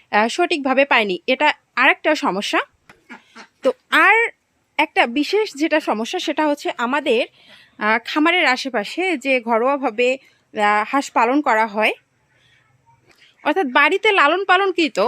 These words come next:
হাঁস যারা পালন করে, সেই হাঁসগুলো কিন্তু প্রায় কয়েকটা বাড়িতে হাঁস অসুস্থ ছিল, অর্থাৎ ডাক প্লেগের আক্রমণ হয়েছিল। আর আমরা জানি যে ডাক প্লেগ রোগ কিংবা এর-, এ ধরনের ভাইরাসজনিত রোগ কিন্তু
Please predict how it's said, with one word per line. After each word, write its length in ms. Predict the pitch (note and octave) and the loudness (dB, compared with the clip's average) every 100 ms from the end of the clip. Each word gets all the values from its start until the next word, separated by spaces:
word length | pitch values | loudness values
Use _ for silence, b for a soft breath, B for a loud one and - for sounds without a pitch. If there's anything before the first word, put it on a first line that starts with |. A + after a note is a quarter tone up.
| F#4+ | -2
হাঁস 500 | - - C4+ - - B3 | -6 -2 2 2 0 -6
যারা 260 | B3 A3+ A3+ | -2 0 0
পালন 300 | A3 B3+ D#4 | 0 0 0
করে, 300 | G#3+ C4+ G#4 | -2 -4 -8
সেই 260 | - - D4+ - | -12 -8 -6 -2
হাঁসগুলো 400 | C4 C4+ D4+ D4 | -2 -2 -4 -4
কিন্তু 380 | A#3 G#3+ D#4 A#4 b b _ | -6 -6 -8 -8 b b _
প্রায় 200 | C#4+ D4 D#4 | 0 0 0
কয়েকটা 360 | C#4 C#4 E4+ F4 | -2 -2 -2 -2
বাড়িতে 320 | C4 G#3+ A3+ D#4+ | -2 -2 -2 -4
হাঁস 160 | A#3+ B3+ - | -4 -4 -4
অসুস্থ 380 | A3 - D4 - | -6 -4 -4 -4
ছিল, 280 | A#3+ A3 G#3 | -4 -4 -2
অর্থাৎ 420 | G#4+ F#4 C#4 C#4 | -2 -2 -2 -2
ডাক 180 | A#3+ B3 _ | -2 -4 _
প্লেগের 300 | B3+ A#3 B3 | -4 -2 -2
আক্রমণ 420 | G#3 G3+ B3+ C4+ | -2 -4 -6 -4
হয়েছিল। 340 | A3 G3+ - F4+ A4+ b b b | -4 -4 -4 -6 -6 b b b
আর 120 | D4 | 0
আমরা 420 | D#4 D#4+ E4 F#4 E4+ | 2 2 2 0 0
জানি 300 | D#4 D4 B3+ C#4 | 0 0 -2 -2
যে 140 | E4 | -2
ডাক 260 | B3+ C#4 C#4+ - | 2 0 0 -2
প্লেগ 220 | D4+ D4+ B3+ | -2 -2 0
রোগ 260 | B3+ B3 | 0 0
কিংবা 260 | F#4 F#4 F4+ F4 | -2 0 0 0
এর-, 280 | C#4 D4 D#4+ | -2 -2 -2
এ 80 | D4 | -4
ধরনের 300 | D4+ E4+ D4+ | -2 0 -2
ভাইরাসজনিত 580 | C4 B3 D4 D4+ D#4 D#4+ | 0 0 0 0 -2 -2
রোগ 220 | D#4 B3+ C4+ | 0 0 0
কিন্তু 240 | C#4 C4 | -6 -4